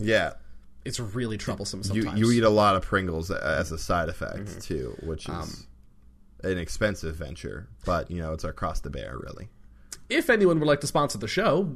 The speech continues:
Speaker 2: hit us up. If you have some products, fictional or otherwise, let us know at pet shop cast dot com.
Speaker 1: Most def, most def. That, or you can, uh, send us a D M on Twitter.
Speaker 2: That's, I mean, same thing, basically.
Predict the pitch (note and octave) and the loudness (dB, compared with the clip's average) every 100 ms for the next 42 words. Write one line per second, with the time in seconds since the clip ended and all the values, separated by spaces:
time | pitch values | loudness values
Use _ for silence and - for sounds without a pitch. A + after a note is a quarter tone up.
0 | C3 B2+ D3+ E3+ A3 C#4+ - A#2 C3+ C3 | -6 -2 2 4 4 2 0 0 0 2
1 | C#3 B2+ C#3 C3+ F#3 - D3 B2+ C3+ B2 | 0 2 4 4 4 2 0 0 0 2
2 | A#2+ A#2+ C3 C3 F#3 G3 C3 C#3 D3+ E3+ | 2 2 2 2 2 4 2 2 2 2
3 | D#3+ E3 - F3 - F3 F#3 F#3 G#3 C4+ | 2 0 2 2 2 2 2 0 0 -2
4 | - - - - - - - C3 - G3 | -4 -12 -20 -20 -20 -8 0 2 4 2
5 | G#3+ E3 E3+ F#3 G3+ - C3+ F3+ C#3+ A2+ | 2 -4 -4 -2 -4 0 2 4 6 4
6 | G#2 G2+ F#2+ E2+ E2 D#2 - B2 G#2 F2 | 4 2 0 -4 -2 -2 2 0 0 -2
7 | F2 G#2+ D3 C3 D#3+ D#3 F2 D#2+ E2+ E2 | 0 2 2 2 0 0 -2 -4 -4 0
8 | G2+ F3 C#4+ G4+ - C3 C3+ - G2 G2 | 0 0 -4 -8 -8 -8 -6 -6 -6 -8
9 | F2+ - - - - - - - - - | -8 -12 -20 -20 -20 -20 -20 -20 -20 -16
10 | - D#3+ A#2+ A2+ E3+ - - | -8 -8 -6 -8 -10 -12 -16